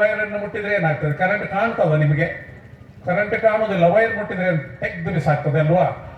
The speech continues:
ಹಾಗೆ ಹಾಲಿನಲ್ಲಿ ಬೆಣ್ಣೆ ಇದೆ, ತುಪ್ಪ ಇದೆ, ಮೊಸರು ಇದೆ, ಮಜ್ಜಿಗೆ ಇದೆ ಅಂತ ಅದರಲ್ಲಿ ಬೋರ್ಡ್ ಉಂಟು ಹಾಲಿನಲ್ಲಿ, ಅದನ್ನು ಪ್ರೋಸೆಸ್ಗೆ, ಒಂದು ಪ್ರಕ್ರಿಯೆಗೆ ಒಳಪಡಿಸ್ಬೇಕು. ಆಗ ನಿಮ್ಮಲ್ಲಿರ್ತಕ್ಕಂಥ ಆತ್ಮನೇ ಪರಮಾತ್ಮ ಅಂತ ಎಲ್ಲ ಗ್ರಂಥಗಳು ಉಲ್ಲೇಖ ಮಾಡಿದೆ.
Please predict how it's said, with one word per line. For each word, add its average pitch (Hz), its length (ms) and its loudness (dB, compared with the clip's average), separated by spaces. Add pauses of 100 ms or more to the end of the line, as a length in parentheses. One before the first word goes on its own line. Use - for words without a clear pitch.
(280)
ಹಾಗೆ 196 340 -2
ಹಾಲಿನಲ್ಲಿ 220 840 -2
ಬೆಣ್ಣೆ 220 260 -2
ಇದೆ, 202 360 2
ತುಪ್ಪ 214 260 -6
ಇದೆ, 202 480 2
ಮೊಸರು 208 260 -2
ಇದೆ, 202 280 0
ಮಜ್ಜಿಗೆ 196 320 -4
ಇದೆ 190 140 -4
ಅಂತ 185 100 -4
ಅದರಲ್ಲಿ 185 380 -2
ಬೋರ್ಡ್ 214 240 4
ಉಂಟು 139 240 0
ಹಾಲಿನಲ್ಲಿ, 156 540 0 (340)
ಅದನ್ನು 202 280 -2
ಪ್ರೋಸೆಸ್ಗೆ, 233 880 0
ಒಂದು 190 160 -4
ಪ್ರಕ್ರಿಯೆಗೆ 240 540 0
ಒಳಪಡಿಸ್ಬೇಕು. 165 840 -2 (260)
ಆಗ 214 260 -2
ನಿಮ್ಮಲ್ಲಿರ್ತಕ್ಕಂಥ 233 840 -2
ಆತ್ಮನೇ 226 680 0
ಪರಮಾತ್ಮ 202 680 0
ಅಂತ 202 140 -4
ಎಲ್ಲ 180 440 0
ಗ್ರಂಥಗಳು 165 460 0
ಉಲ್ಲೇಖ 165 360 4
ಮಾಡಿದೆ. 139 480 0